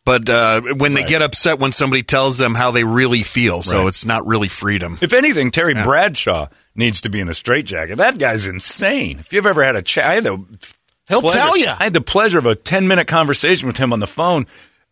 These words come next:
Speaker 2: A, he talked to me like we'd known each other for twenty years, which was a little off-putting, and he called me a bald prick a couple of times. I'm like, "Hey, talk about being self-aware."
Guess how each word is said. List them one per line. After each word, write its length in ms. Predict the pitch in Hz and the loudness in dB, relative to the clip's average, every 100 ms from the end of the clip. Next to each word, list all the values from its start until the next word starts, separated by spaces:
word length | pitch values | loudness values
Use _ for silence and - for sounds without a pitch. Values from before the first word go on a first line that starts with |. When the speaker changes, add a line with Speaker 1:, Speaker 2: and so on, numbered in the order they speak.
| - | -2
Speaker 2:
A, 180 | 180 | 0
he 140 | 190 156 | 0 -2
talked 300 | - 170 - | 0 -2 0
to 40 | |
me 100 | 151 | -2
like 220 | 143 127 117 | 0 0 -2
we'd 180 | 104 | -4
known 220 | 101 135 151 | 0 0 0
each 160 | 110 | 0
other 160 | 107 95 | -2 -2
for 120 | 98 | -4
twenty 260 | 87 107 92 | -6 -4 -4
years, 180 | 87 92 | -4 -4
which 200 | 98 - | -6 -6
was 100 | 90 | -8
a 60 | |
little 280 | 98 120 117 | -6 -4 -2
off-putting, 440 | 92 90 127 135 139 | -2 -2 -2 -2 0
and 80 | |
he 80 | 156 | -2
called 240 | 151 185 175 | 0 -2 0
me 80 | |
a 80 | 165 | -2
bald 400 | 120 156 170 131 | 0 2 2 0
prick 200 | 175 180 | -2 -2
a 60 | 156 | -2
couple 320 | 120 98 98 | -2 -2 -2
of 60 | - | -2
times. 260 | 95 87 | -4 -2
I'm 60 | 117 | 0
like, 140 | 139 | 2
"Hey, 100 | 208 | 0
talk 240 | 208 208 190 | 0 0 2
about 200 | 175 143 | 0 2
being 200 | 165 135 | 0 0
self-aware." 760 | 180 175 135 135 196 180 143 | 0 0 0 0 2 2 0